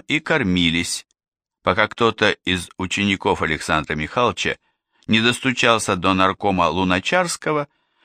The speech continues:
и советская власть всё же назначила пенсию Опекушину как создателю памятника Пушкину.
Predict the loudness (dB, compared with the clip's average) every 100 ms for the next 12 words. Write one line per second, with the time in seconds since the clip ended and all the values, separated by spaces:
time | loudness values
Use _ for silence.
0 | _ -2 0 2 0 0 0 0 2 0
1 | -2 -4 -4 -2 0 0 0 0 0 0
2 | 0 -2 -4 -4 0 0 0 -6 -8 -8
3 | -10 -4 -4 0 0 0 -4 _ _ _
4 | _ -2 -2 0 -4 0 0 0 -2 -2
5 | 0 0 0 -2 -4 -4 -6 -10 -12 -10
6 | -12 -12